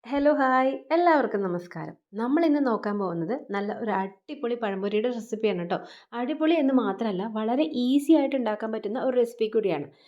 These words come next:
പിന്നെ ഇന്നത്തെ വീഡിയോഗ്രാഫർ എന്ന് പറയുന്നത് മോളാണ്. അപ്പോൾ അതിൻ്റേതായിട്ടുള്ള പോരായ്മകളുണ്ടാവും. പക്ഷേ എന്നെക്കാളും എന്തായാലും നന്നായിരിക്കും ട്ടോ. അതെനിക്ക് ഉറപ്പാണ്. കാരണം എനിക്ക് ഒരു കൈ കൊണ്ട് വീഡിയോ എടുക്കുമ്പോൾ ഉണ്ടാവുന്നതിനേക്കാൾ ഭയങ്കര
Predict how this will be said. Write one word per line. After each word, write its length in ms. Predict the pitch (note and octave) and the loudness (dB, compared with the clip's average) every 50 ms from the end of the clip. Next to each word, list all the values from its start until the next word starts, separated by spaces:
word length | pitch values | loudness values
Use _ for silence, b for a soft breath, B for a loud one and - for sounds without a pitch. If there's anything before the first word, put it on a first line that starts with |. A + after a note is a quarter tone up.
| b b _ - | b b _ -10
പിന്നെ 280 | G3+ G#3 G#3 A3 C#4 C4+ - - - | -8 -6 -6 -6 -6 -8 -10 -14 -10
ഇന്നത്തെ 360 | G#3+ G#3+ A3 A3 A3 B3+ C#4+ D#4 B B B B _ - | -8 -6 -6 -4 -4 -4 -6 -6 B B B B _ -10
വീഡിയോഗ്രാഫർ 680 | F3+ G#3 A3+ G#3 B3+ C#4 C#4+ C#4+ D4 C#4+ C#4+ C#4+ D4+ D4 | -6 -4 -2 0 2 2 2 2 0 0 0 -2 -2 -2
എന്ന് 140 | C#4+ D4 | 0 0
പറയുന്നത് 360 | C#4+ C4 A3+ A3 G#3+ G#3 A3 A3+ | 0 0 0 0 -2 -2 -2 -2
മോളാണ്. 760 | G3+ F3 E3 E3 F3 G#3 A#3+ A3 - - G#3+ C#4 - - A3+ | 0 0 0 0 0 0 -2 -2 -2 -4 -4 -6 -8 -8 -8
അപ്പോൾ 160 | A3+ A3+ B3 | -6 -4 -2
അതിൻ്റേതായിട്ടുള്ള 680 | A#3 A3 A3 A3 A3 A3+ A#3+ A#3+ B3 A#3+ A#3+ B3 B3+ B3+ | -2 -2 -2 0 2 4 4 4 4 2 0 0 -2 -4
പോരായ്മകളുണ്ടാവും. 1000 | B3+ - A#3 G#3+ G3+ G3 F#3+ G3 G3 G3+ G#3+ A3+ A3+ G3 E3+ D#3 E3 D#3+ - - - | -4 -2 0 0 0 0 0 0 0 0 2 2 0 0 0 -2 -4 -6 -8 -12 -14
പക്ഷേ 360 | F#3+ F3 - - - C4 - - | -14 -14 -12 -10 -10 -8 -6 -4
എന്നെക്കാളും 520 | G3 F3+ F#3 G3 G#3 G#3 A#3+ C4 D4 D4+ C#4+ | -4 -2 -2 -2 -2 0 0 0 2 2 2
എന്തായാലും 400 | B3 A3 G#3+ A3 A3 A3 A3 A3 | 0 0 0 0 0 0 0 0
നന്നായിരിക്കും 640 | G#3+ G3 F3 E3+ D#3+ D#3+ D#3 D#3 D3 D3 D#3+ D#3 | -2 -2 -2 -2 -2 -2 -2 -4 -4 -4 -6 -6
ട്ടോ. 140 | D#3+ E3 D#3 B B B B B B - | -6 -6 -10 B B B B B B -8
അതെനിക്ക് 340 | B3+ C4+ B3+ A#3 G#3+ - | -4 -2 -2 0 0 0
ഉറപ്പാണ്. 440 | G3+ F#3 F3 - - F3 E3 D3+ D#3 D#3 - | 0 0 -2 -4 -4 -4 -6 -6 -6 -6 -6
കാരണം 240 | E3 E3 E3 E3+ - - | -4 -4 -4 -6 -6 -4
എനിക്ക് 380 | G3+ G3+ G#3 G#3 - - C4 C4+ B B B B - | -4 -2 -2 -4 -4 -6 -8 -8 B B B B -10
ഒരു 140 | C4+ D#4 E4+ | -8 -6 -2
കൈ 180 | D#4+ C#4+ A#3 G#3+ | 0 2 4 4
കൊണ്ട് 200 | G#3+ G#3+ G#3+ A3 | 6 4 4 2
വീഡിയോ 320 | G3+ G3 F#3 F3+ G#3 G#3+ | 2 0 0 2 4 4
എടുക്കുമ്പോൾ 500 | G#3+ G3 F#3+ - G#3+ G#3 G3+ G#3+ A3+ - | 4 2 0 -2 -2 -2 0 -2 -2 -2
ഉണ്ടാവുന്നതിനേക്കാൾ 1200 | G3+ F#3+ - F#3+ F#3+ F#3+ F#3+ F#3+ F#3 F#3+ G3 G3 G3 G3 G3+ G3 G3+ G3 G3 G3 - A#3 B3+ C4 A3 | -2 -4 -4 -2 -2 -2 -2 -4 -4 -6 -6 -6 -4 -4 -4 -2 -2 -2 -4 -2 0 0 2 2 0
ഭയങ്കര 520 | - F#3+ F#3 F#3 G3 A3 A#3+ B3+ C#4+ | 0 0 0 0 0 0 2 2 0